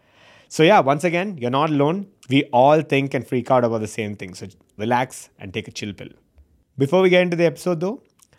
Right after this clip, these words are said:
I'd like to thank you guys for tuning in to the episodes on a regular basis and, uh, showering us with the good feedback and constant support. We have this group of listeners who consume our content as soon as it drops. You know who you guys are.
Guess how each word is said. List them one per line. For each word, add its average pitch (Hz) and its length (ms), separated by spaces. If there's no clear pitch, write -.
I'd 123 100
like 143 300
to 156 100
thank 143 260
you 165 60
guys 147 240
for 127 80
tuning 139 360
in 139 120
to 135 80
the 127 100
episodes 123 380
on 123 160
a - 20
regular 117 280
basis 117 480
and, 117 400
uh, 110 220
showering 139 420
us 160 180
with 127 220
the 123 240
good 120 300
feedback 117 680
and 107 180
constant 110 380
support. 95 400
We 135 100
have 185 180
this 202 140
group 156 240
of 165 100
listeners 151 520
who 156 100
consume 135 400
our 156 100
content 139 400
as - 140
soon 147 400
as 151 180
it 131 220
drops. 127 460
You 139 140
know 165 120
who 135 100
you 127 100
guys 107 240
are. 95 160